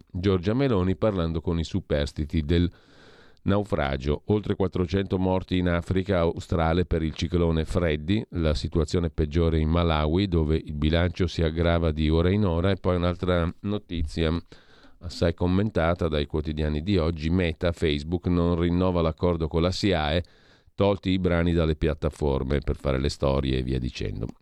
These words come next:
"La scelta di Meta è unilaterale", dice la siae, presieduta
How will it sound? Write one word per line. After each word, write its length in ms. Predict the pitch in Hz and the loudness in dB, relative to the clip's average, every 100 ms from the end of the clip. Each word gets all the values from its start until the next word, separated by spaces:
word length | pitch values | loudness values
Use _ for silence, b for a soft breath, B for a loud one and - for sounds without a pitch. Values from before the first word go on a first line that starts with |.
| _ | _
"La 120 | 80 | -4
scelta 300 | - 101 98 | 0 0 0
di 120 | 95 107 | 0 0
Meta 300 | 95 95 92 | 0 0 -2
è 80 | |
unilaterale", 760 | 85 90 82 78 80 71 60 58 | 0 -2 -2 0 0 -2 -2 -6
dice 220 | 57 - | -6 -2
la 100 | 78 | -2
siae, 460 | - 90 80 80 85 | 0 0 0 0 0
presieduta 800 | - 85 82 98 101 87 - 92 | 0 0 2 0 2 -2 0 -2